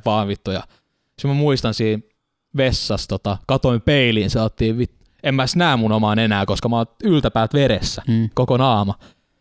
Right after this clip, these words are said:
Speaker 1: Se oli hauska, mulla oli semmonen Bring Me The Horizon huppari, semmonen vihreä, tiedät, vähän niinku death metal tyylinen, se on niinku tosi rajut kirjaimet, ei sit saa muutenkaan selvää. Mut sit siellä, kun oli vähän verta päällä, se näytti vielä kuulimmalta.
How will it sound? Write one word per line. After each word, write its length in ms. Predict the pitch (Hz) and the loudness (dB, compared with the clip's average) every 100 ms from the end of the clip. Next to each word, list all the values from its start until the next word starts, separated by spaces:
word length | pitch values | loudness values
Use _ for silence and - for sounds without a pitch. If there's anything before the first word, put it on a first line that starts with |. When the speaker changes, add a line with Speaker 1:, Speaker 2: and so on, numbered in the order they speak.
| - | -4
Speaker 1:
Se 80 | 131 | 0
oli 80 | |
hauska, 240 | 139 135 127 | 2 2 2
mulla 120 | 120 | 0
oli 60 | 117 | 2
semmonen 300 | 120 120 - - | 2 0 -2 0
Bring 200 | 196 175 | 0 2
Me 80 | 135 | 2
The 80 | 131 | 4
Horizon 460 | 147 135 120 113 | 4 2 2 2
huppari, 560 | 165 - _ 101 143 - _ _ _ | 2 0 _ -2 -2 -4 _ _ _
semmonen 440 | 127 123 117 120 | -2 0 0 -2
vihreä, 440 | 135 135 123 110 110 | 0 2 2 0 -2
tiedät, 380 | - 117 123 247 | -2 -2 -2 0
vähän 120 | 190 | 0
niinku 220 | 165 156 - - 139 | 0 -4 -8 -12 -4
death 240 | 127 117 117 | 0 0 0
metal 340 | 110 107 104 | 0 0 0
tyylinen, 500 | - 107 104 98 95 | 0 0 0 -2 -4
se 140 | 113 | -4
on 80 | 104 - | -6 -6
niinku 200 | 110 107 | -6 -6
tosi 320 | 107 110 107 - _ _ _ _ _ - | -4 -6 -6 -10 _ _ _ _ _ -6
rajut 420 | 127 120 113 - | -2 0 0 -2
kirjaimet, 480 | 123 110 107 101 104 | -2 0 0 -2 -2
ei 80 | 104 | -6
sit 140 | - | -4
saa 100 | 120 | -2
muutenkaan 500 | 131 123 107 101 98 | 0 0 -2 -4 -4
selvää. 340 | 120 95 95 98 | -4 -6 -6 -6
Mut 160 | 117 | -2
sit 220 | 175 175 - | 0 -2 -2
siellä, 220 | 143 120 | -2 -2
kun 120 | 117 | -2
oli 120 | 120 117 | 0 0
vähän 200 | 135 147 | 0 2
verta 320 | 160 123 110 | 0 0 -2
päällä, 280 | 120 110 - | 0 0 0
se 100 | 131 | 0
näytti 280 | 123 139 | 0 0
vielä 240 | 156 160 120 | 2 2 2
kuulimmalta. 680 | 117 107 101 95 139 120 | 0 0 0 2 0 2